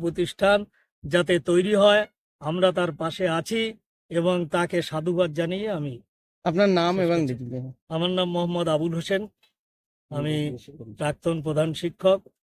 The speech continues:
Speaker 1: দু হাজার তেরো সালে পশ্চিমবঙ্গ সরকার কর্তৃক শিক্ষারত্ন পুরস্কার পেয়েছিলাম, দু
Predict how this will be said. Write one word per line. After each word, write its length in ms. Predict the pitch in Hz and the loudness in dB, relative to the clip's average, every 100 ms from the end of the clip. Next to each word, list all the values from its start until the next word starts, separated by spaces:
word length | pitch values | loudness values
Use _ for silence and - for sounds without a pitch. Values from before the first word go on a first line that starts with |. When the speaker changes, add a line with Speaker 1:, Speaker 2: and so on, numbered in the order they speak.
| _ 123 | _ -8
Speaker 1:
দু 60 | 143 | 0
হাজার 200 | 143 147 139 | 0 0 -4
তেরো 200 | 143 139 147 | -6 -6 -4
সালে 260 | 160 151 160 156 - _ _ _ _ _ _ _ _ | -2 0 0 -4 -10 _ _ _ _ _ _ _ _
পশ্চিমবঙ্গ 480 | 151 - 151 156 156 147 | -8 -4 -4 -2 -4 -4
সরকার 280 | 151 139 147 143 | -6 -6 -6 -6
কর্তৃক 340 | 151 160 147 - _ _ _ _ - - | -6 -6 -8 -10 _ _ _ _ -14 -10
শিক্ষারত্ন 560 | 143 165 160 - 165 160 165 _ _ _ _ _ _ - | -4 -2 -2 -4 -6 -6 -8 _ _ _ _ _ _ -6
পুরস্কার 360 | 151 - 170 147 | -6 -4 -6 -2
পেয়েছিলাম, 440 | 170 170 147 180 | -2 -2 -2 -4
দু 60 | 170 | -2